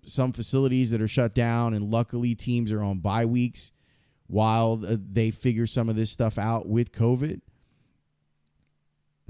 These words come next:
But I like that the N F L is showing some flexibility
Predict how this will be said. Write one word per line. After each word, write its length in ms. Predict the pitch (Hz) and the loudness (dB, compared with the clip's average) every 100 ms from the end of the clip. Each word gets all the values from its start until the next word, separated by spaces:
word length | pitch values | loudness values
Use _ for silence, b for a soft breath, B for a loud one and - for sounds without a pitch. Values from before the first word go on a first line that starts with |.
| 87 | 0
But 120 | 127 | 2
I 120 | 127 | 4
like 300 | 123 127 139 127 127 | 2 0 0 -2 -2
that 180 | 131 110 | -2 -2
the 140 | 120 | -2
N 100 | 127 | -2
F 160 | 120 131 | -2 -2
L 220 | 120 117 | -2 0
is 80 | 110 | -2
showing 400 | 131 113 110 101 | -2 -2 -2 -4
some 360 | - 127 135 | -2 -2 -2
flexibility 1120 | 131 135 123 - 104 95 117 110 92 85 90 | -4 -4 -4 -2 -4 0 2 2 -2 -4 -10